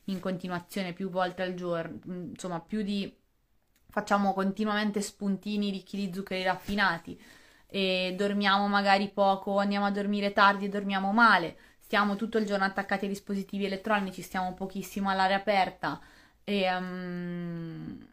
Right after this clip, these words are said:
la nostra alimentazione è praticamente piena di calorie vuote, quindi non è ricca di nutrienti, ecco che i problemi vengono fuori. E quindi qui possiamo assumere tutti gli integratori che vogliamo, i risultati saranno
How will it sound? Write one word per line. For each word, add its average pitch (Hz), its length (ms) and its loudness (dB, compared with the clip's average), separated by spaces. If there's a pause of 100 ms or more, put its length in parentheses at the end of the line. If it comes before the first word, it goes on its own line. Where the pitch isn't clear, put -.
(120)
la 196 140 0
nostra 208 240 0
alimentazione 196 800 0
è 180 60 0
praticamente 190 600 -2
piena 190 240 -4
di 175 120 -8
calorie 190 400 0
vuote, 196 440 4
quindi 175 200 -8
non 175 280 -6
è 175 260 -2
ricca 180 300 -10
di 175 100 -6
nutrienti, 196 840 -2 (300)
ecco 262 360 -4
che 180 480 -2
i 202 100 -8
problemi 175 400 -2
vengono 165 340 -6
fuori. 165 540 -8
E 185 160 -12
quindi 180 240 -8
qui 202 260 -2
possiamo 185 420 -2
assumere 180 340 -4
tutti 202 200 -6
gli 190 60 -6
integratori 214 480 0
che 269 100 0
vogliamo, 196 440 2
i 190 60 -2
risultati 196 480 -2
saranno 165 600 -2